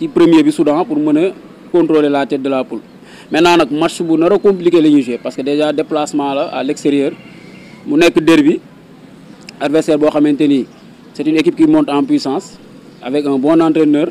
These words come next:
Amir Abdou, yoroon, euh, Comores, def ay exploits yu baax. Donc, donc yoroon Madagascar du moins, def exploit yu baax avec, euh,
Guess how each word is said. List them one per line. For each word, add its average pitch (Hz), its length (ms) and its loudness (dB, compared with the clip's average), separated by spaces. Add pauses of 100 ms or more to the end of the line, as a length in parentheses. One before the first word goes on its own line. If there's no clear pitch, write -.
Amir 151 240 2
Abdou, 285 300 -2 (640)
yoroon, 151 560 4 (440)
euh, 143 220 -2
Comores, 151 360 2
def 143 200 -4
ay 143 160 -4
exploits 139 380 -4
yu 127 80 -4
baax. 123 400 -2 (680)
Donc, 151 180 -2
donc 165 260 4
yoroon 165 280 2
Madagascar 160 500 2
du 151 100 0
moins, 147 220 0 (280)
def 139 200 -8
exploit 143 380 -6
yu 135 60 -2
baax 160 220 -2
avec, 143 320 -2
euh, 135 280 -2